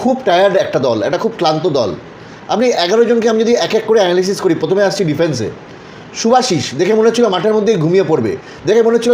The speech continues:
সুভাশিস ভীষণ ক্লান্ত। ক্লান্ত হওয়াটা অস্বাভাবিক কিছু না, দুখানা ইন্টারন্যাশনাল ম্যাচ খেলে এলো, তার আগে টানা আইএসএল খেলছে,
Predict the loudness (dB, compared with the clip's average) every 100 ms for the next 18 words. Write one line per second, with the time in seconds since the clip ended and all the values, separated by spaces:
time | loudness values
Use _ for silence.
0 | 2 2 2 0 0 0 0 0 -2 -2
1 | -6 -8 -18 -4 -2 0 0 2 2 0
2 | -2 0 2 0 -2 -4 -4 -4 -8 -16
3 | -20 -20 -10 -2 -2 0 2 2 2 2
4 | 0 2 2 2 0 -2 0 2 2 2
5 | 0 0 0 -2 -6 -2 0 0 2 2
6 | 2 2 2 0 2